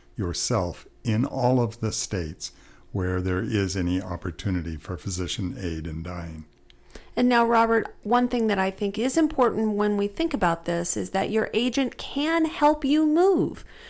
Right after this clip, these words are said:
Speaker 2: Your agent can help you relocate to another state. Your healthcare agent may be able to help you gain admission to, um,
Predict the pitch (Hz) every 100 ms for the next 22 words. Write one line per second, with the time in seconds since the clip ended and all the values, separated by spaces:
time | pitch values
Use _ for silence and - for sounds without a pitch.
0 | - - 247 - 254 240 262 - - 240
1 | 277 294 294 277 - 285 285 - 208 208
2 | 202 202 - - - - 185 180 247 262
3 | 220 226 - 226 226 254 - - - -
4 | - - 214 226 233 226 226 - - 220
5 | 226 - 196 196 196 - 240 - - 214
6 | 208 214 202 214 220 220 185 180 185 175
7 | 226 233 - 214 208 190 185 165 160 170
8 | 208 - 302 320 339 - - - - -
9 | - 226 240 247 - 208 208 196 202